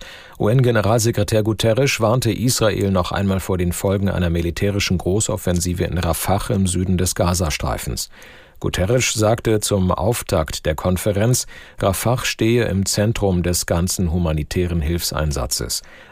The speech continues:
Eine umfassende Offensive gegen die Stadt wäre für die eins Komma fünf Millionen palästinensischen Zivilisten dort verheerend.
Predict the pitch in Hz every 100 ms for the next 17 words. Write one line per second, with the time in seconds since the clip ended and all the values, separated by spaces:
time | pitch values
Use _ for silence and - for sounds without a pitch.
0 | - 76 78 - 82 - 107 - 117 104
1 | 98 - 95 85 110 113 110 104 104 95
2 | 95 - 95 95 - 85 87 85 80 82
3 | 71 69 - 87 - - 85 78 76 -
4 | 101 - 98 80 87 92 82 - 73 -
5 | 85 78 90 87 - 80 - 73 73 82
6 | - 85 73 64 65 - 82 95 90 64
7 | -